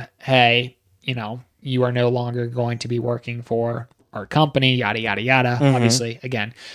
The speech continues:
Speaker 1: you have H R involved. And I'm actually speaking from, uh,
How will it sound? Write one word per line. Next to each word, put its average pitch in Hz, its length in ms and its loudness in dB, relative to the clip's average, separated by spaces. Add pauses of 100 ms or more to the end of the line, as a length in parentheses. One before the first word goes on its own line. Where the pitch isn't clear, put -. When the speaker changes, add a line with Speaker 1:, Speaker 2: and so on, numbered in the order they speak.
(140)
Speaker 1:
you 127 160 -2
have 113 160 -6
H 117 260 -2
R 123 220 2
involved. 123 500 0
And 123 180 -2 (280)
I'm 139 160 4
actually 143 340 4
speaking 127 520 0
from, 120 480 -2 (480)
uh, 113 680 2